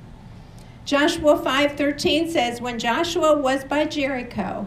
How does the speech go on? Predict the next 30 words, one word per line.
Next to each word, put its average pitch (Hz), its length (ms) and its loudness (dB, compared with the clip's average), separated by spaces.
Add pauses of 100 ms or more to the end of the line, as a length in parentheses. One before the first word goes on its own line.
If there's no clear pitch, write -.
(140)
he 202 180 0
looked 226 400 -4
up, 247 200 -4 (640)
and 226 180 -2
behold, 226 680 2
a 240 120 0
man 277 340 0
stood 311 380 -6
near 294 260 2
him 226 260 -2
with 226 180 -2
his 220 240 -4
drawn 269 420 -4
sword 208 600 -2
in 233 240 -6
his 226 220 -6
hand. 196 480 -8 (380)
And 214 140 0
Joshua 233 580 0
went 226 320 -4
to 262 120 0
him 202 360 -2
and 233 220 -4
said 349 340 0
to 392 100 0
him, 220 320 -4
'Are 220 220 0
you 233 260 -4
for 269 380 -2
us 339 440 -6